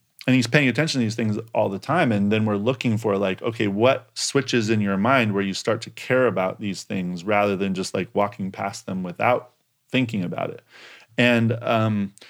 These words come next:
so we had, I mean, Adam's, uh, uh, um, fearless leader, doesn't have any,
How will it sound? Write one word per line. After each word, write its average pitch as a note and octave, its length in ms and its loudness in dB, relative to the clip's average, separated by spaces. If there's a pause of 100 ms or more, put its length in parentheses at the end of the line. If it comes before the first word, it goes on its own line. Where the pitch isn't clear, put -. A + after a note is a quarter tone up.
so - 160 0
we F#3 120 4
had, A#2 280 0 (100)
I C3+ 60 -2
mean, A#2+ 380 2
Adam's, B2 480 0 (360)
uh, G2+ 420 0 (880)
uh, G#2 420 2
um, F#2 480 0 (1200)
fearless A2+ 760 2 (440)
leader, G2+ 520 -4 (220)
doesn't G#2+ 300 2
have G2+ 240 -2
any, F2+ 400 -2